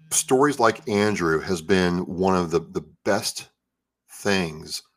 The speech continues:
about Oscar Mike Radio. Forget, forget the, you know, five years, forget all that. It's just seeing somebody, whether it's their business, whether it's their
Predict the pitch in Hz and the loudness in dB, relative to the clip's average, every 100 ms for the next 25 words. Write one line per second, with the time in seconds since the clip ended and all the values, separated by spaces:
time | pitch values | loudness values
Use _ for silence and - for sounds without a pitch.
0 | _ - 82 87 - 82 76 - 82 80 | _ -6 0 2 2 -4 -6 -8 -8 -8
1 | - 76 64 - - _ - - _ 117 | -8 -10 -10 -16 -20 _ -20 -20 _ -4
2 | 107 131 - _ _ _ - 120 160 - | 0 0 0 _ _ _ -12 -8 -8 -2
3 | 131 120 117 - 107 95 - 101 98 95 | 0 0 -2 -4 -4 -4 0 2 2 0
4 | 92 95 95 - 87 82 135 127 113 101 | 0 2 0 -2 -8 -4 0 0 0 -2
5 | 92 90 92 87 - 120 - - 127 127 | -2 -4 -4 -2 -2 -4 -4 -6 -6 -6
6 | 117 - 107 95 92 90 87 87 - - | -6 -4 -4 -2 -2 0 -2 -4 -8 -8
7 | 80 - - 127 131 147 139 - 90 85 | -10 -6 0 0 0 -6 -6 -8 -8 -8
8 | 82 82 - - 82 78 | -8 -8 -8 -6 -6 -8